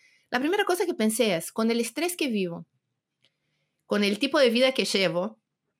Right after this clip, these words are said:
seguramente estoy desarrollando algo a nivel neurológico, quizás no demencia, pero debe haber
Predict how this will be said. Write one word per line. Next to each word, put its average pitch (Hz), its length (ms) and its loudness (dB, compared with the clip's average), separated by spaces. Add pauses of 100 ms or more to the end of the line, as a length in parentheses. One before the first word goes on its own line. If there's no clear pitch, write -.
(200)
seguramente 254 960 2 (760)
estoy 214 400 2
desarrollando 214 880 0
algo 220 340 2
a 175 60 2
nivel 175 320 0
neurológico, 262 840 0 (280)
quizás 185 360 -2
no 190 160 0
demencia, 220 580 0 (120)
pero 196 440 0 (140)
debe 180 160 4
haber 214 340 0